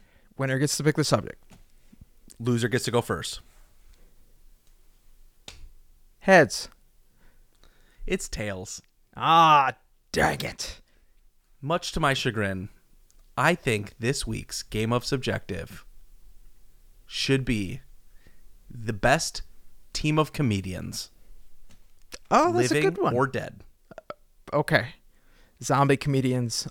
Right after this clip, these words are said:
Speaker 1: also count.
Speaker 2: Yes, they do.
Speaker 1: <laughs> Why is it to your chagrin, though? Just, just real quick. What's, uh, you know what that means?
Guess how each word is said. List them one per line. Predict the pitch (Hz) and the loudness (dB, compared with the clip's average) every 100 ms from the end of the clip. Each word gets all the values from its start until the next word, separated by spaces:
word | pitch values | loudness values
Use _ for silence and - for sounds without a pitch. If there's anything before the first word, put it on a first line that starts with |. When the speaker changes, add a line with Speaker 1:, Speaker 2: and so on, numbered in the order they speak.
| - | -10
Speaker 1:
also | 131 120 - 117 | -4 -2 0 -2
count. | - 110 92 - - - - - - - | -2 -6 -8 -14 -18 -20 -20 -20 -20 -10
Speaker 2:
Yes, | 117 113 - | -8 -6 -4
they | 147 | -4
do. | 113 - - - - _ - - | -6 -10 -20 -20 -20 _ -14 -4
Speaker 1:
<laughs> | - - - - - - _ - - | -4 -2 -8 -12 -20 -20 _ -20 0
Why | 147 202 | 6 6
is | 214 | 6
it | 226 | 0
to | 202 | -2
your | 180 | -2
chagrin, | - 131 147 135 | -2 -2 -2 -2
though? | 110 117 | -4 -6
Just, | 131 - - | -8 -10 -14
just | 127 123 | -14 -6
real | 143 170 | -4 -2
quick. | - 104 - - - - - - | -2 -2 -6 -20 -20 -20 -20 -8
What's, | - 127 - 151 | -2 -2 0 0
uh, | 131 127 113 - - _ _ | 2 2 0 -6 -20 _ _
you | 139 | 2
know | 147 | 4
what | 151 | 6
that | 143 | 4
means? | 135 160 - | 2 0 -4